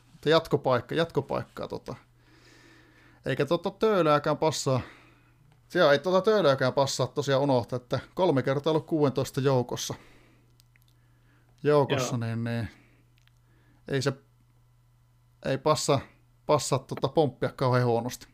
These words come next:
Speaker 2: Joo.
Speaker 1: Sitten B-lohko.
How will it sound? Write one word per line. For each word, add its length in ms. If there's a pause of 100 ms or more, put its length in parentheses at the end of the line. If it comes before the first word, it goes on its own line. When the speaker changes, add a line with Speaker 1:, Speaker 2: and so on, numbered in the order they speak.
(880)
Speaker 2:
Joo. 380 (880)
Speaker 1:
Sitten 420 (460)
B-lohko. 880